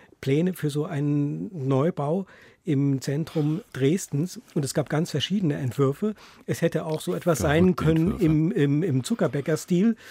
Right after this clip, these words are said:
Speaker 1: Das ist es aber nicht geworden, sondern man hat sich für eine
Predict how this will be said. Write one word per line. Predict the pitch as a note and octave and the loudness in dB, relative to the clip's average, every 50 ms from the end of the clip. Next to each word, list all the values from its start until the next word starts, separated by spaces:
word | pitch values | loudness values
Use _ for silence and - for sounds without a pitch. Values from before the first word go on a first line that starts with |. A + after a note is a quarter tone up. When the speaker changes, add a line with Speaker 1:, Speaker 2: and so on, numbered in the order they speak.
| - - - - - - - - - _ _ | -20 -20 -20 -20 -20 -20 -20 -20 -20 _ _
Speaker 1:
Das | - F3+ B2 | -2 -2 0
ist | F#3 D#3+ F3 | 0 -4 -4
es | D#3+ A#3 | -2 0
aber | F#3+ E3 D#3+ | 2 4 4
nicht | D#3 F3+ - | 2 2 0
geworden, | - D#3 B2 C3 C3+ C#3+ E3 G3 A#3 G#3 | 0 2 4 4 2 2 2 2 2 2
sondern | D#3+ D#3 D3+ D#3 D3+ | 2 0 0 2 2
man | D3 D3 A#2+ | 0 0 0
hat | C3+ F#3+ F#3 - | -2 -4 -4 -4
sich | - F#3+ - - | -10 -12 -10 -2
für | - E3+ D#3 D#3 D#3+ F3+ G#3 A#3 | 0 2 4 4 4 2 -2 -4
eine | A3+ D#3 D3+ D#3 D#3 D#3 D3+ D#3+ | -4 -2 0 2 4 4 4 2